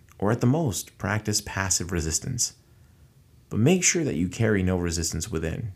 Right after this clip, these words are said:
no hatred, no negativity. "Love your enemies," said Jesus, which, of course, means have no enemies. Once you get involved in working on the level of effect,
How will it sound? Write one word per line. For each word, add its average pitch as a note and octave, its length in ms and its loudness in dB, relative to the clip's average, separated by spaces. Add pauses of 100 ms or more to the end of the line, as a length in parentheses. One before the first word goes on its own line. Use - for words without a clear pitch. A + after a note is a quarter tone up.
(140)
no A2 140 0
hatred, A#2 500 -2
no F#2 140 0
negativity. E2+ 640 -2 (1600)
"Love F2 320 4
your D#2+ 140 2
enemies," D2+ 540 -2 (120)
said D2 240 -4
Jesus, - 540 -6 (320)
which, - 340 0
of E2+ 120 -8
course, D#2+ 280 -2
means D#2 460 -2 (300)
have E2 220 -4
no D2+ 180 -4
enemies. - 440 -6 (1600)
Once - 300 2
you C#3 60 2
get - 140 -2
involved G#2 420 4
in E2 140 0
working A2 320 0
on A2 100 2
the F2+ 60 2
level F#2+ 300 0
of D#2+ 80 -2
effect, - 540 -4